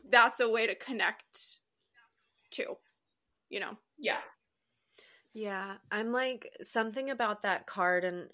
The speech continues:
Speaker 3: something about that card was just like, I'm like, s-, like, desert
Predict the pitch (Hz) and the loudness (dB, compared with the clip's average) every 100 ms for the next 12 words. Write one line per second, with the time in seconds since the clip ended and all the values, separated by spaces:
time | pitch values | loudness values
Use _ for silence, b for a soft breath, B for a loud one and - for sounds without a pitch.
0 | - - 208 196 208 208 190 170 - 175 | -12 -6 -4 -4 -2 -2 -2 -4 -4 -4
1 | 165 160 165 - 160 175 156 - 165 165 | -4 -6 -8 -8 -6 -6 -6 -6 -6 -8
2 | 160 - _ - - - - - 156 147 | -10 -14 _ -12 -10 -12 -16 -10 -8 -10
3 | - _ - 165 160 160 156 - _ - | -18 _ -4 -2 -2 -4 -4 -6 _ -10